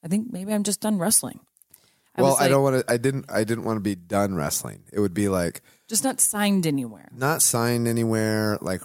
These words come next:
Speaker 2: wrestle kind of if I wanted to, kind of when I wanted to, but also, like, until kind of Buddy goes to preschool, right? The way Birdie is now, you know, because, you know, that was one of the things that I wanted is the summer off before Birdie goes to preschool so I could be with her every day 'cause I've never gotten to be with her every day.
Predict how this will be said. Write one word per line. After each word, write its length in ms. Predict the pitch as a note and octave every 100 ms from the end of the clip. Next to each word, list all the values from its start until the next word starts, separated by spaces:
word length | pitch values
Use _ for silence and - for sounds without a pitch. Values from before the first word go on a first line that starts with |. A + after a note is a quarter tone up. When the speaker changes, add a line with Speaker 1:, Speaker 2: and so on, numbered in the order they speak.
| -
Speaker 2:
wrestle 320 | G#2+ A#2 C#3+
kind 260 | - C3+ B2+
of 160 | G2 -
if 200 | G#2 G#2+
I 80 | G2
wanted 400 | F2 F#2+ A2 G#2+
to, 360 | - A#2 A2+
kind 180 | A2 G2
of 60 | F2
when 140 | F2+
I 80 | G#2
wanted 240 | A2+ A2+ A2
to, 160 | B2 B2 - - _
but 120 | A#2 -
also, 640 | A2+ F3 - C3 A2 G#2 _ _
like, 300 | A2 G#2+ - _ _ _
until 240 | A#2 D3+ D#3+
kind 220 | G3 A3+
of 120 | E3+
Buddy 240 | G#2+ A2+
goes 240 | G#2+ A2 A2
to 100 | F#2+
preschool, 560 | - F#2+ - D#2 A1+ -
right? 240 | F#2 A2+
The 80 | C#3
way 120 | A#2+
Birdie 320 | A2 A#2 A2+ G#2+
is 180 | G2
now, 380 | G2+ F#2+ D2+ C#2 _
you 120 | G#2+ F#2
know, 260 | E2+ F2
because, 500 | A2 G#2 G#2+ G2 F2 - _ _
you 80 | A#2+
know, 60 | A#2+
that 140 | A#2
was 120 | B2 A2
one 120 | A2+
of 80 | G2
the 80 |
things 240 | F2+ G2+ F2+
that 80 | F2+
I 40 |
wanted 340 | F2 F#2 G2+ E2+
is 160 | E2
the 100 | F2+
summer 320 | - F#2+ F2+
off 360 | - F2 F2 -
before 320 | F2+ - F#2
Birdie 300 | E2 F2+ F2
goes 200 | F#2 F2 E2+
to 80 |
preschool 480 | E2 F2+ E2+ - D#2+
so 140 | - F2+
I 40 |
could 120 | F#2
be 100 | F2
with 100 | F2
her 100 | F2
every 180 | E2 E2
day 260 | D2 C#2+ -
'cause 120 | -
I've 120 | G2 G2
never 380 | G#2+ G#2 G2
gotten 260 | F#2+ E2+ G1+
to 60 | E2
be 120 | D#2+
with 140 | B1+ -
her 120 | -
every 180 | - -
day. 160 | -